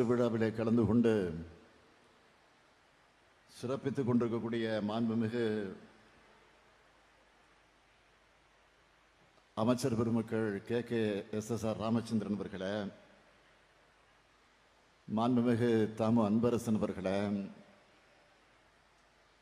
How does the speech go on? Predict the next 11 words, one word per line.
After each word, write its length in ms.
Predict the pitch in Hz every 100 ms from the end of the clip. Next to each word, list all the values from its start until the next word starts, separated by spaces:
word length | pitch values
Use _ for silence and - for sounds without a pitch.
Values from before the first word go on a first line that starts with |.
| _ _ _ _ _ _ _ _ _ _ _ _ _ 107
நாடாளுமன்ற 540 | 117 127 135 131 123 120 113
உறுப்பினர்கள் 580 | 120 117 110 110 117 92 82 80 - - - _ _ _ _ _ _ _ _ _ _ _ _ _ _ _ _ _ -
திரு 160 | 120 117
டி 100 | 123 131
ஆர் 100 | 120 107
பாலு 200 | 113 123
அவர்களே, 400 | 113 104 107 104 117 113
திரு 180 | 107 110 104 95 -
செல்வம் 380 | 113 123 117 120
அவர்களே, 400 | 92 92 98 104 104 95 95 - - _ _ _ _ _ _ _ _ _ _ _ _ _ _ _ _ _ _ _ -
சட்டமன்ற 480 | 117 110 135 139